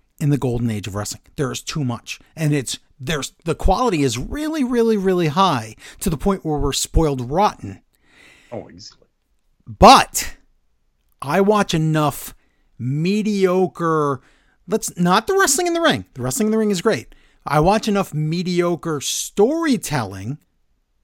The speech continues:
Speaker 1: as far as the booking goes. I don't want even one more little piece of mediocre storytelling. I need something either incredible or nothing, because I'm not gonna watch N W A unless they,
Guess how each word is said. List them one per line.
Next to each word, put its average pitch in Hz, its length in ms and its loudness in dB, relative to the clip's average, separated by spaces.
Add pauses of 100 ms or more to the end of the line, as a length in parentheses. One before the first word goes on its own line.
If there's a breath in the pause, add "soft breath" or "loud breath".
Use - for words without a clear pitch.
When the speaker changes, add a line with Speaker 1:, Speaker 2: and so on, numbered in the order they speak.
(140)
Speaker 1:
as 156 160 -2
far 170 200 2
as 127 100 0
the 131 100 0
booking 175 420 0
goes. 101 420 -8 (1500 soft breath)
I 156 160 0
don't 156 400 4
want 151 300 0 (240)
even 170 360 -2
one 170 400 0
more 185 520 2
little 175 340 2
piece - 480 0
of 147 200 -2
mediocre 135 500 2
storytelling. 113 520 -6 (140)
I 185 140 2
need 254 240 4
something 151 440 0 (280 soft breath)
either 170 300 2
incredible 208 720 -2 (100)
or 165 120 -2
nothing, 143 420 -2 (760)
because 147 520 0 (600)
I'm 135 120 -4
not 143 140 -2
gonna 190 120 -2
watch 127 240 -4
N 120 120 -4
W 95 320 -10
A 113 140 -12 (180)
unless 156 260 -2
they, 139 180 -2